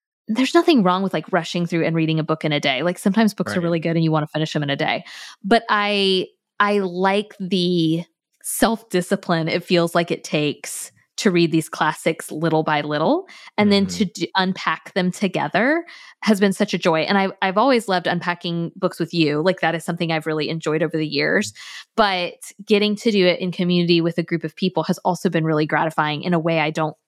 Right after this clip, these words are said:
Speaker 1: think I could have known, 'cause more people are reading with us, I think, than ever before. And it was so fun last year to, like, get to clap for everybody and applaud for everybody when
Speaker 2: <laughs>
Speaker 1: they finished the count.
Speaker 2: Mm.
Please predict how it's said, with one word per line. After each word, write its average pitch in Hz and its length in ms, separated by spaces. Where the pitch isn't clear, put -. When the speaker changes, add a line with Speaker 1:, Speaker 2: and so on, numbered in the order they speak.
Speaker 1:
think 190 180
I 175 100
could 170 180
have 156 100
known, 165 220
'cause 190 180
more 233 160
people 247 380
are 185 220
reading 180 260
with 170 120
us, 160 280
I 175 80
think, 190 220
than 170 120
ever 165 420
before. 175 500
And 208 180
it 208 60
was 202 160
so 220 180
fun 196 300
last 185 260
year 180 140
to, 175 120
like, 147 240
get 277 160
to 294 80
clap 311 340
for 339 140
everybody 269 400
and 190 80
applaud 247 320
for 262 60
everybody 214 340
when 180 100
Speaker 2:
<laughs> - 0
Speaker 1:
they 180 80
finished 196 340
the 202 60
count. 180 360
Speaker 2:
Mm. 220 220